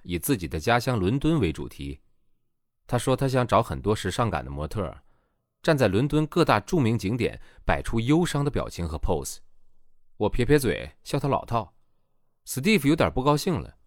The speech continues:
他说：“那不如我们两个自己去拍摄自己心目中的伦敦，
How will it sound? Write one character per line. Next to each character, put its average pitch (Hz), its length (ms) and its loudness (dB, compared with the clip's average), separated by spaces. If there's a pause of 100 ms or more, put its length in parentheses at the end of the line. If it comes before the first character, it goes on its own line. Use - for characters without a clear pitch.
(460)
他 143 120 0
说 151 320 6 (260)
：“那 143 100 0
不 175 100 4
如 175 120 10
我 139 100 10
们 117 120 4
两 95 200 6
个 90 220 2
自 139 180 -2
己 87 140 -4
去 98 140 -6
拍 110 180 0
摄 117 180 0
自 117 140 -6
己 80 140 -8
心 117 180 -4
目 110 80 0
中 98 160 -2
的 101 60 0
伦 80 180 -4
敦， 113 200 -2